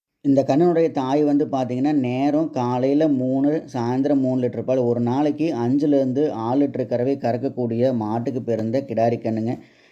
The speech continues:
கண்ணு நல்லா பெருங்கூட்டு கண்ணா, நல்லா பெருவெட்டான கண்ணா இருக்குதுங்க. கண்ணுக்கு ஆறு மாசம்தான் ஆச்சு. ஆனா, நீங்க பார்த்தீங்க அப்படின்னா, ஒரு பத்துலேருந்து பதினோரு மாசம் ஆன கண்ணு எந்த தரத்தில் இருக்குமோ, அந்த தரத்தில் இருக்குதுங்க. நல்லா பால் விட்டு நல்ல முறையில வளர்த்திருக்கிறாங்களுங்க. நல்ல சுறுசுறுப்பான கண்ணா இருக்குது.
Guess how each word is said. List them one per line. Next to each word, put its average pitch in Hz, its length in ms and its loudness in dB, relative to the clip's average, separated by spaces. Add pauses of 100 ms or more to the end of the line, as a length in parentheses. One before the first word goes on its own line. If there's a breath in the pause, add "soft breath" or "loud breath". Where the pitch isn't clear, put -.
(140 loud breath)
கண்ணு 151 180 2
நல்லா 165 200 4
பெருங்கூட்டு 151 540 0
கண்ணா, 139 340 0
நல்லா 135 240 0
பெருவெட்டான 135 680 0
கண்ணா 123 240 0
இருக்குதுங்க. 117 500 -2
கண்ணுக்கு 143 400 0
ஆறு 131 280 2
மாசம்தான் 135 480 2
ஆச்சு. 117 260 -2 (440 loud breath)
ஆனா, 143 160 2
நீங்க 143 260 4
பார்த்தீங்க 160 420 0
அப்படின்னா, 143 280 0
ஒரு 143 200 0
பத்துலேருந்து 143 600 2
பதினோரு 131 480 0
மாசம் 127 320 -2
ஆன 123 180 -2
கண்ணு 131 340 0
எந்த 127 300 2
தரத்தில் 127 360 0
இருக்குமோ, 117 460 -2
அந்த 113 260 -2
தரத்தில் 120 360 -2
இருக்குதுங்க. 113 420 -4 (420 loud breath)
நல்லா 143 260 4
பால் 151 380 2
விட்டு 156 220 0
நல்ல 135 260 0
முறையில 139 340 0
வளர்த்திருக்கிறாங்களுங்க. 123 920 -2
நல்ல 120 320 -2
சுறுசுறுப்பான 143 640 0
கண்ணா 127 260 0
இருக்குது. 120 340 -2